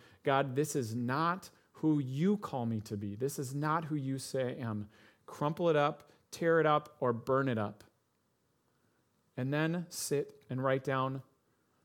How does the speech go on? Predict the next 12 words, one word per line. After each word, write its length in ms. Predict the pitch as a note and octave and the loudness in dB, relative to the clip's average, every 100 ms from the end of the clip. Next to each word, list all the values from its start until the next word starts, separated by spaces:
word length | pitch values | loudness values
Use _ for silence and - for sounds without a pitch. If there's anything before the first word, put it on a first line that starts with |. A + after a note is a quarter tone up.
| _ | _
any 280 | - D#3 F3 | -4 0 0
label 380 | D#3+ D3 D3 C#3 | 2 2 2 2
that 180 | C3+ - | 2 -2
comes 500 | - A#2 A#2+ A#2+ - _ _ | -6 -4 -4 -8 -16 _ _
that 240 | B2+ C3 - | 0 0 -2
is, 420 | F3 F3+ D#3+ - - | 0 0 -2 -6 -4
that 120 | C3 | -2
you 120 | C#3 | -2
think 240 | C3+ D3+ D3 | -4 -4 -2
is 260 | D#3 E3+ | -2 -4
from 240 | - C#3 B2 | -6 -8 -6
God. 240 | G#2 F#2 | -6 -10